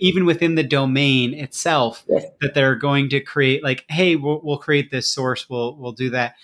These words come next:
Speaker 1: Um, there, there are some that are doing this pattern that I'm going to start to talk about a little bit.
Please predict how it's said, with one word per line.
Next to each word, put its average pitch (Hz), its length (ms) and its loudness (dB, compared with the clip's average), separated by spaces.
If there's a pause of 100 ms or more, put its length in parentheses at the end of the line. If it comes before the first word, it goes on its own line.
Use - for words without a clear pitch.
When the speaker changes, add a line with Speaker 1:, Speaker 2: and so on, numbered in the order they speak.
(320)
Speaker 1:
Um, 131 400 2
there, 143 380 4
there 147 120 4
are 143 40 2
some 175 320 2
that 151 260 2
are 135 440 2 (280)
doing 151 480 2
this 131 320 -2
pattern 139 440 0
that 131 200 0
I'm 135 120 0
going 143 200 0
to 139 80 2
start 135 340 0
to 127 140 0
talk 123 320 -2
about 120 340 0
a 139 60 -12
little 123 220 0
bit. 117 240 -2